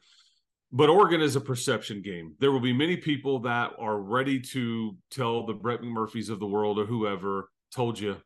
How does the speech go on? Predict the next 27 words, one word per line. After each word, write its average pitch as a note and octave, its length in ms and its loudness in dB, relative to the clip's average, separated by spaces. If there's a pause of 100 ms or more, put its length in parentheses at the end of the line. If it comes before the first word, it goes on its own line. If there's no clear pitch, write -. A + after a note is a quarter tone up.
(160)
I G2+ 60 -4
mean, G2+ 160 0
farce. - 640 0 (440)
These A2 180 -2
guys A2+ 280 0
not A2+ 200 -2
ready A#2 160 -2
for A#2 120 -10
prime A2+ 300 -4
time. F#2 480 -6
You G#2 140 -6
know, G2+ 180 0
that's A2 180 0
cute, C#3+ 300 0
cute F3 240 -2
little D#3 160 2
story C#3 600 0 (800)
going C#3+ 220 4
on C#3+ 120 4
in B2 80 0
Lubbock, B2 460 0
but A2 220 -6
bye-bye C3 400 0
goes C3 260 0
all C3 180 0
the A#2+ 100 -6
hype A2+ 340 -4